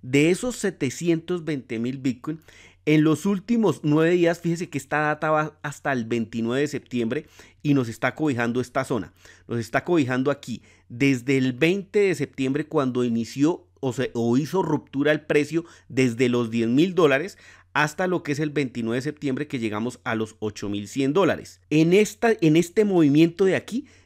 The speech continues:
de estas personas que solo tienen, eh, setecientos veinte mil Bitcoin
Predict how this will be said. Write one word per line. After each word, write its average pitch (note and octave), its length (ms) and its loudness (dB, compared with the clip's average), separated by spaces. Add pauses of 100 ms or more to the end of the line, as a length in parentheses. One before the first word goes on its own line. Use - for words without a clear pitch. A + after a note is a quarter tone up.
de D3+ 240 4
estas F#3+ 340 -2
personas B2+ 640 -4 (160)
que B2+ 100 -2
solo D3 360 2
tienen, D#3 400 0 (360)
eh, B2+ 220 2
setecientos D3 640 -2
veinte D3+ 300 -2
mil B2 160 -2
Bitcoin E3+ 420 -2